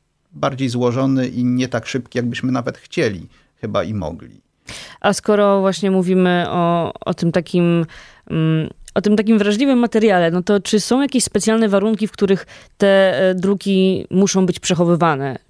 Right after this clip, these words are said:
Speaker 2: Że na przykład, nie wiem, jakieś, e, odizolowanie od światła, które by jakoś mogło to, e, tam wyblaknąć, te wszystkie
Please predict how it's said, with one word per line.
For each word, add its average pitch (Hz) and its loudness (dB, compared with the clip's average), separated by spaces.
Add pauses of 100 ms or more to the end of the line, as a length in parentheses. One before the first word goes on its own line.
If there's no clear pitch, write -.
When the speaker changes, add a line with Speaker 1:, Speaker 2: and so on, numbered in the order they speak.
Speaker 2:
Że 147 -4
na 165 0
przykład, 170 -2
nie 170 2
wiem, 156 0
jakieś, 151 -4
e, 120 2
odizolowanie 175 2
od 170 -2
światła, 160 -2
które 151 -2
by 151 0
jakoś 147 -2
mogło 156 0
to, 151 -4 (640)
e, - -2 (680)
tam 165 2
wyblaknąć, 165 0
te - -10
wszystkie 156 0